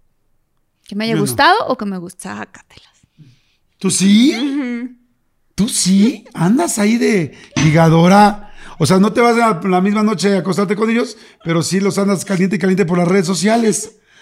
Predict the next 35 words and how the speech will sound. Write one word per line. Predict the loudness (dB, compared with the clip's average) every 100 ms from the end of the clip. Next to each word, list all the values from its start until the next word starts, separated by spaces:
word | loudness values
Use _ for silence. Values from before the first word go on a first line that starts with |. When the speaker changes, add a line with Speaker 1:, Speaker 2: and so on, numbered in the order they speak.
| _ -2
Speaker 2:
¡Ah! | 0 0 -2 -4
Nos | -2
salió | 0 2 2
Marta | 2 2 0
Speaker 1:
Te | 2 4
voy | 4
a |
Speaker 2:
Tinder. | 4 2
Speaker 1:
contar | 0 -2
la | 0
historia. | 4 4
Speaker 2:
Martinder. | 6 4 4 4 2 2
Speaker 1:
Es | -2
más, | -6 -8
a | -12 -14
lo | -14
mejor | -10 -10
hasta | -10 -12
lo | -14
puedo | -16 -16
encontrar. | -16 -16 -18 _ _ _ _ _ _ _ -20
Les | -10
voy | -4
a | -2
contar | -2 -4
la | -8
historia, | -8 -10 -12
está | -12
muy | -12 -12
divertida. | -14 -16 _ _ -20 -20 _
Bueno, | -4 -2
según | -2 0
yo | 2
está | 2 0
divertida. | 0 -2 -4